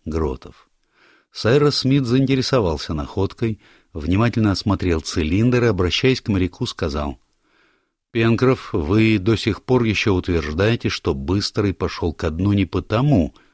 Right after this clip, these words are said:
что наткнулся на подводный риф?» «Да, мистер Сайрос», —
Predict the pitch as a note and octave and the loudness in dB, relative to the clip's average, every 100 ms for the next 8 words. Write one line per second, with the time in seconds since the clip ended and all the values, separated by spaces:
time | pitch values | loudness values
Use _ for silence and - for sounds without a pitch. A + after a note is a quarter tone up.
0 | _ - - D#2 D2 - E2 D#2 F2+ - | _ -14 -6 -4 -6 -6 -4 0 -2 -2
1 | G#2+ G2+ _ - F2 - D2 D#2 D#2+ F2+ | -2 -4 _ -10 -6 -4 -4 -2 -2 0
2 | G#2 D#2+ - - _ _ _ _ _ _ | 0 -2 -6 -18 _ _ _ _ _ _
3 | _ _ E2+ E2+ G2 F#2 F2 D#2 E2 D#2 | _ _ -6 0 2 2 0 -4 -6 -4
4 | - D#2 D2 - | -4 -4 -6 -10